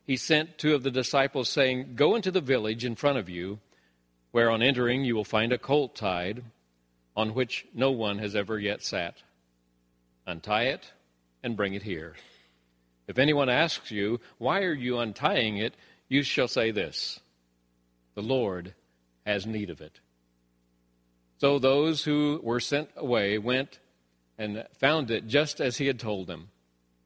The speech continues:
And as they were untying the colt, its owners said to them, "Why are you untying the colt?"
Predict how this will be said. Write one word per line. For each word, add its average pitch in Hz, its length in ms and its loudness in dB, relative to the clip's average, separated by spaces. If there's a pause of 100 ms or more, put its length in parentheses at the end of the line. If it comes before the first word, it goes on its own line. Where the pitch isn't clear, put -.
(180)
And 92 100 -6
as 104 240 0
they 113 160 2
were 107 140 0
untying 110 460 -2
the 92 100 -6
colt, 120 400 -2
its 104 180 -6
owners 117 400 -2
said 131 300 0
to 107 60 -2
them, 98 200 0 (340)
"Why 113 200 4
are 151 100 4
you 156 160 2
untying 160 440 0
the 170 80 -2
colt?" 170 440 2